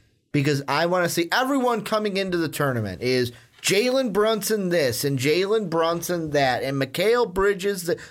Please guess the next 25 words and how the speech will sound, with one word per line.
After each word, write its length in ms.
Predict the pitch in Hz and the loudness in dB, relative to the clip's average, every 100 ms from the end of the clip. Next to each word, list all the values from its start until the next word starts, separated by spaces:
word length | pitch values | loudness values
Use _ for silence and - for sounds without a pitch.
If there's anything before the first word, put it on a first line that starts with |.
| - | 0
like, 200 | 151 139 | 0 2
draft 380 | 151 147 143 139 | 2 2 2 0
talk. 220 | 117 120 | -2 0
Mikal 440 | 147 147 220 240 196 | -4 0 2 2 2
Bridges 420 | 208 190 196 156 | 0 0 -4 -2
this, 160 | 135 123 | -2 -2
Mikal 400 | 131 165 165 160 | -2 0 0 2
Bridges 300 | 175 156 147 | -2 -2 0
that. 180 | 131 - | 0 0
Are 400 | - - - 403 | -10 -18 -2 0
they 80 | 349 | 2
great 300 | 269 269 269 | 2 0 -2
players? 420 | 226 233 226 220 | 0 2 2 0
Do 100 | 208 | 0
they 180 | 190 190 | 0 2
deserve 520 | 165 151 175 175 160 - _ _ - | 2 0 2 0 -2 -8 _ _ -6
that 320 | 139 165 151 | 0 2 0
much 280 | 175 151 - | 0 0 0
talk? 260 | 165 120 113 | 0 0 0
Yeah, 220 | 233 170 | 0 2
I'm 80 | 113 | 2
not 160 | 151 147 | -2 -2
saying 280 | 165 160 143 | 0 0 2
they're 120 | 139 | 2
not. 360 | 156 131 - | 2 0 -2